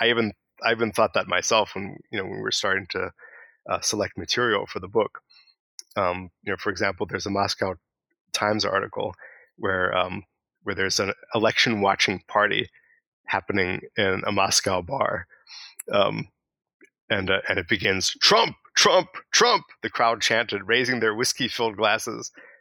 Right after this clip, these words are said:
The group of men then turned back to watch the first exit polls from the U S presidential election roll in on C N N. It would have been an ordinary scene in Cleveland, Ohio, or Jackson, Mississippi,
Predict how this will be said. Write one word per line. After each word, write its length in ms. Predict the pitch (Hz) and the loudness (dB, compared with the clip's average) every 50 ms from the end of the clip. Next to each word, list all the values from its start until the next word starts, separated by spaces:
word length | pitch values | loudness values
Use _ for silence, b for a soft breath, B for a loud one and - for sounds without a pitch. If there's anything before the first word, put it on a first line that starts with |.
| B _ | B _
The 80 | - 107 | -8 -6
group 200 | 101 - - - | -4 -4 -2 -2
of 120 | 131 113 104 | -2 0 2
men 220 | 120 120 117 117 | 2 2 2 2
then 160 | 113 113 113 | 2 0 0
turned 240 | - - 127 120 113 | 0 0 0 2 2
back 180 | 113 110 107 - | 2 0 0 0
to 100 | - 113 | -2 2
watch 260 | 107 110 107 - - | 2 2 2 0 -2
the 80 | - 107 | -8 -4
first 280 | - 127 120 - - - | -2 -2 -2 -2 -2 -2
exit 360 | 123 - - - 113 95 _ | -4 -2 -2 -2 -4 -4 _
polls 380 | - 110 101 95 98 110 - b b b b b b | -2 -2 -2 -2 -4 -8 -10 b b b b b b
from 140 | - 101 101 | -10 -8 -4
the 80 | 101 104 | -2 0
U 140 | 113 120 113 | 2 2 2
S 100 | - - | 2 0
presidential 640 | - - 113 110 107 104 110 113 - - 110 101 | 0 0 0 2 2 2 2 2 2 0 0 0
election 500 | 95 101 107 - - - 104 90 87 95 | 2 0 0 0 0 -2 -2 -2 -4 -4
roll 220 | 98 104 104 104 110 | -2 -2 0 2 4
in 160 | 113 117 104 | 4 4 4
on 160 | 92 98 98 | 2 0 0
C 260 | - - - 117 110 | 0 0 2 4 4
N 140 | 104 104 101 | 4 4 2
N. 260 | 104 104 101 98 107 B B B B B B B B B B - | 0 0 -2 -4 -8 B B B B B B B B B B -8
It 60 | 104 | -2
would 120 | 104 120 123 | 0 0 2
have 80 | 123 | 2
been 120 | 117 120 113 | 4 2 2
an 80 | 110 | 2
ordinary 420 | 113 117 123 127 123 123 117 113 107 | 2 2 2 4 4 4 4 4 4
scene 240 | - - 123 113 104 | 2 2 2 2 0
in 140 | 95 95 | 0 -4
Cleveland, 480 | - - 131 127 127 131 131 117 104 98 | -2 2 2 2 2 2 0 0 0 0
Ohio, 360 | 98 95 107 117 120 123 127 123 | -2 -2 0 2 2 2 2 2
or 140 | 104 95 | 2 0
Jackson, 400 | 92 - 107 104 107 - - 101 | 0 -2 -2 -2 -2 -4 -6 -6
Mississippi, 600 | 98 110 - - - - 135 127 - 139 135 - | -6 -6 -6 -6 -4 -4 -4 -4 -4 -4 -8 -8